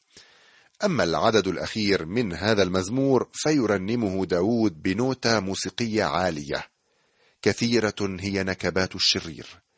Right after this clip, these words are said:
أما المتوكل على الرب فالرحمة تحيط به.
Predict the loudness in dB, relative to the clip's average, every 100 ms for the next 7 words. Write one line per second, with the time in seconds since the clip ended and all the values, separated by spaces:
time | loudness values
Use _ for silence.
0 | _ _ _ 0 2 2 0 0 -4 -4
1 | 0 0 0 -2 0 2 0 2 2 2
2 | -4 _ -20 -10 0 2 2 -2 -2 -4
3 | -4 -6 -4 -2 -2 -4 -6 -6 -8